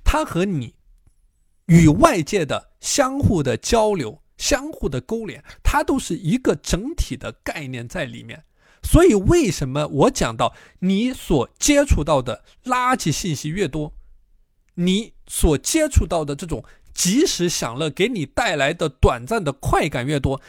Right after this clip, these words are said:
你反而更容易心浮气躁，你更难去静下心来。其实这个是非常好理解的一个概念。我之前讲过，你通过及时享乐所获得的及时满足感，它是有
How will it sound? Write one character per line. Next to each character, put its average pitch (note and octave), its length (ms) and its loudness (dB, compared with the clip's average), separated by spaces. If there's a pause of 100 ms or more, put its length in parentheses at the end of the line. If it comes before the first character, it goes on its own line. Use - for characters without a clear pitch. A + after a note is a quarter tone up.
(100)
你 G3 200 4
反 - 360 0
而 C3 160 -4
更 E4 280 -2
容 C3+ 220 -4
易 D3+ 100 -2
心 E3+ 240 -6
浮 D3 140 -10
气 - 160 -10
躁， C3+ 180 -8 (720)
你 G3+ 260 2 (120)
更 A#3 320 0
难 C#3 240 0
去 - 380 0
静 - 280 -2
下 C3 140 -8
心 C3+ 220 -10
来。 G2+ 180 -10 (260)
其 - 100 4
实 - 40 0
这 - 120 4
个 A3+ 100 6
是 - 120 -2
非 E4 300 -2
常 E3+ 240 0
好 B2 160 2
理 C#3 320 2
解 C3 160 -8
的 G#2+ 160 -18
一 F#3+ 100 -12
个 G3+ 140 -6
概 G3 300 -4
念。 A#2+ 180 -18 (760)
我 F3 160 8
之 D#4 140 -2
前 C4 220 -2
讲 A2+ 300 -4
过， C3 200 -4 (440)
你 G3+ 280 4
通 C#4+ 380 2
过 G3+ 180 4
及 - 300 0
时 D3+ 180 0
享 A2 240 -4
乐 A#2 140 -6
所 B2 220 2
获 C4+ 400 4
得 C3+ 200 0
的 C3+ 220 -2 (260)
及 G3 300 2
时 - 180 -2
满 C3+ 200 -4
足 - 100 -2
感， - 180 -10 (200)
它 E4+ 240 6
是 G#3+ 220 2
有 C3 200 0